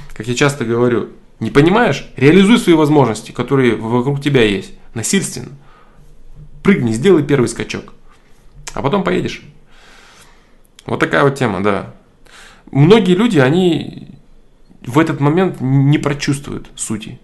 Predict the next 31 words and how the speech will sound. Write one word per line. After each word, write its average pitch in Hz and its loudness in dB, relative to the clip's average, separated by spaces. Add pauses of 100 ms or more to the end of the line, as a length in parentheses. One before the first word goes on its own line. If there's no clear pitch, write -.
они 120 -2
не 135 2
цепляются, 113 -6 (580)
их - -12
машина 131 -2
не 113 -2
заводится. 104 -8 (600)
Они 135 4
её 143 4
потолкали, 165 2
потолкали, 151 0
потолкали, 131 -4
потолкали 104 -8
и 95 -12
встали. - -14 (1700)
У - -16
каких-то 190 -6
людей 139 0
получается. 135 -2 (880)
Вот, 117 -6
вот 180 0
в - -16
чём, 147 2
вот, 147 -8
вот, 147 -6
вот, 147 -6
вот 180 2
оно, 160 4
это 135 -2
состояние, 127 -4
понимаешь? 123 -6